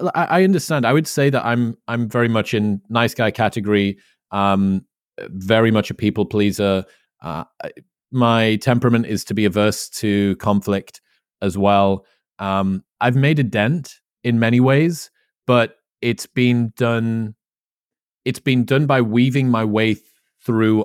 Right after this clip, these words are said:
avoiding much of the, the conflict, uh, that, that I would maybe need to. Um, so I suppose I can be,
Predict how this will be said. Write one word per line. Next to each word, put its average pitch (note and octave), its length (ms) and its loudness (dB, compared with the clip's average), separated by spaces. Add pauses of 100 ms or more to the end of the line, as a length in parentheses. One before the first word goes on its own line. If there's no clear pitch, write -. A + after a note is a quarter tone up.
avoiding G2 1000 0 (320)
much G#2 320 -2
of F#2+ 200 -2
the, F#2 460 2 (260)
the F#2+ 80 -2
conflict, G2 800 -2 (400)
uh, F2+ 220 0
that, F#2+ 380 0
that G2+ 180 -2
I F#2+ 80 2
would F#2 140 2
maybe F#2+ 220 2
need G2+ 320 0
to. E2+ 340 -8 (340)
Um, G2 180 -6
so E3+ 140 0
I E3+ 40 4
suppose E3 500 0
I A2+ 120 -6
can A#2+ 180 0
be, A2 360 -2